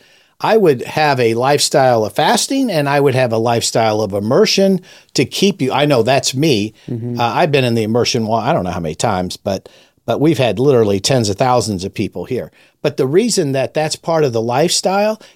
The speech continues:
Speaker 1: is there has to be a, a understanding that there's some times where you have to be transparent. The scripture says,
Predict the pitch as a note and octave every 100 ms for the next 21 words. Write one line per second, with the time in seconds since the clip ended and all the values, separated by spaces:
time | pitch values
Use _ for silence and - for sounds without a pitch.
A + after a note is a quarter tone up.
0 | _ D3+ - D3+ B2+ A3+ A#3+ - F3+ C3+
1 | D3 C#3+ D3 D#3 D3+ _ _ _ _ _
2 | _ _ _ _ _ _ _ _ _ _
3 | - D3 B2 - _ _ _ B2+ B2 A#2
4 | - D#3 E3 D3+ - E3 D#3 C#3 A#2+ A#2
5 | G#2+ B2+ - E3 E3+ D3+ C#3+ A#2+ C3 A#2+
6 | C3 - A2 G#2+ E3 D#3+ C#3+ - D3 B2
7 | G#2+ - D#3 - B2+ - C3 A#2 -